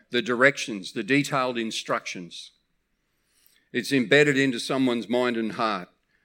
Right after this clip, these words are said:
God will have given those instructions. It's, it's our job as a collective people of God to be open to what God is saying through his people.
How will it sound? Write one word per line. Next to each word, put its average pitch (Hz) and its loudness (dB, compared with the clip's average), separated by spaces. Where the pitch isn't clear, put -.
God 135 4
will 143 2
have 110 -4
given 143 2
those 117 -2
instructions. 107 -8
It's, - -4
it's 127 -2
our 147 4
job 107 -2
as 113 -2
a 120 -6
collective 127 0
people 147 -2
of 101 -6
God 110 0
to - -6
be 131 0
open 135 0
to 143 -4
what 131 2
God 127 2
is 113 -4
saying 131 -4
through 135 -4
his 107 -8
people. 113 -8